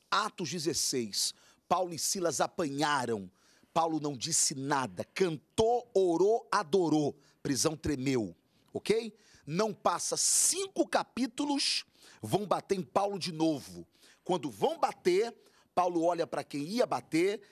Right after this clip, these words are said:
e diz: "Já tá podendo bater em cidadão romano?" E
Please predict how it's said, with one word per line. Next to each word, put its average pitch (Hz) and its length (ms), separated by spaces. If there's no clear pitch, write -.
e 156 80
diz: 143 180
"Já 170 140
tá 208 220
podendo 170 480
bater 151 340
em 165 60
cidadão 151 500
romano?" 156 600
E 180 120